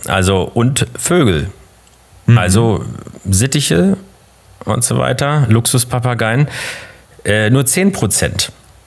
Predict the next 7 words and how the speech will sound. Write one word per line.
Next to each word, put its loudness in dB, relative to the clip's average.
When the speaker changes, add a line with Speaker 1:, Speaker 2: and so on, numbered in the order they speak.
Speaker 2:
Mhm. 4
Speaker 1:
Aber 0
trotz -2
alle-, 0
trotz -2
alledem, 4
äh, 2